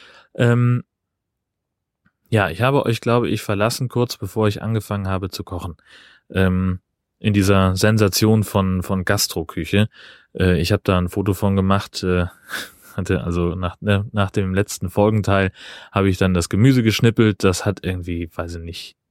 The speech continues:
ewig gedauert. Zucchini, Paprika, Zwiebeln, Pilze, Lauch, Frühlingszwiebeln, das alles für, für elf Leute. Ähm, und dann in diese große Bratwanne rein. Das hat eigentlich noch alles ganz gut geklappt.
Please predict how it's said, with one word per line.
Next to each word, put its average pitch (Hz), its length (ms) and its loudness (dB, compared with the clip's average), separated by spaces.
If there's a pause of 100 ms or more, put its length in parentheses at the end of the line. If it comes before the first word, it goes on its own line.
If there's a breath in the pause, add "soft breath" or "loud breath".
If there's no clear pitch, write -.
(120)
ewig 101 360 2
gedauert. - 520 -8 (500 loud breath)
Zucchini, 120 580 2
Paprika, 104 880 0 (300)
Zwiebeln, 107 840 0 (720)
Pilze, 101 840 0 (640)
Lauch, 104 600 2
Frühlingszwiebeln, 101 1120 0
das 92 160 0
alles 104 260 -2
für, 98 400 0
für 95 180 -2
elf 98 260 -2
Leute. 117 460 2 (760 loud breath)
Ähm, 95 520 2 (400)
und 95 160 -2
dann 98 120 2
in 92 80 0
diese 92 200 0
große 101 300 0
Bratwanne 98 600 0
rein. 98 260 2
Das 92 160 0
hat 110 100 0
eigentlich 117 260 0
noch 104 100 0
alles 107 220 0
ganz 104 200 -2
gut 117 160 -8
geklappt. - 440 -4